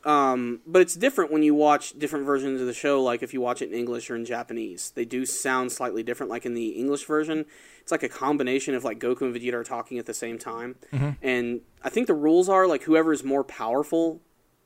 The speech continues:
Speaker 1: uh, like, they're, they're, like, the predominant, like, power or, like
Speaker 2: Like Piccolo and
Speaker 1: Mm-hmm.
Speaker 2: Kami?
Speaker 1: Yeah, but that's what's also strange about this whole Dark Goku thing, like, there's a being out there that's stronger than Goku and was able to, like, use his body?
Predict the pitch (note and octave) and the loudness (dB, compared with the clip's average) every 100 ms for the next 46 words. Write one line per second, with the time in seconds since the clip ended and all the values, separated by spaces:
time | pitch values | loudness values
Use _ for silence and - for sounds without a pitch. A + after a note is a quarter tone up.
0 | _ _ B2 A#2+ A#2 A#2 A#2+ A#2+ A2+ B2 | _ _ -2 -2 -2 -4 -8 -12 -6 0
1 | B2+ A#2 B2 B2+ B2 B2 - A#2+ A#2 A#2 | 0 0 0 0 -2 -4 -8 -6 -4 -2
2 | B2+ B2 - - A#2 G2 - B2 B2 C3+ | -2 -4 -6 -8 -8 -8 -8 -2 0 2
3 | C#3 A#2+ A#2+ A#2 A2+ A2+ G#2+ - _ _ | 0 -2 -6 -6 -8 -8 -10 -14 _ _
4 | C3 G#2+ B2+ B2 A#2+ A#2+ A2+ G#2 G#2 - | -12 -6 -4 -2 0 0 0 -2 -6 -8
5 | - C3 B2 A#2 A#2+ A2+ - - D3 C3+ | -6 -4 -2 0 -2 -6 -12 -6 -4 -2
6 | C#3 E3 D#3 F#3 - A3 G3+ A3 G#3 E3+ | 4 2 4 2 2 0 4 4 2 0
7 | E3 E3 D#3 D3+ D3 - D#3 D3+ C#3 C#3+ | 2 2 2 0 0 0 2 2 2 4
8 | F3 - D3 - A#2+ A#2 A2 - _ _ | 4 4 -4 -4 -4 -4 -8 -12 _ _
9 | _ _ _ _ _ _ - G3 A3 G3 | _ _ _ _ _ _ 4 8 10 8
10 | D#3+ B2 - - D3 F3+ G#3+ G3+ G3+ G#3+ | 4 0 -14 -2 4 6 6 4 6 8
11 | G3+ D3+ - - D3+ F#3 F#3+ F3+ D#3+ C3+ | 8 6 0 2 4 6 8 8 6 4
12 | B2+ D#3+ - G3 G3 F3 D3 C3+ C#3+ D3+ | 4 4 6 8 8 8 4 2 2 2
13 | D3 D3+ C#3 B2 A#2 D3 E3 C#3+ A#2+ A#2+ | 0 0 0 -2 -2 -2 -2 -4 -6 -2
14 | C3 F4 F4 | 2 4 4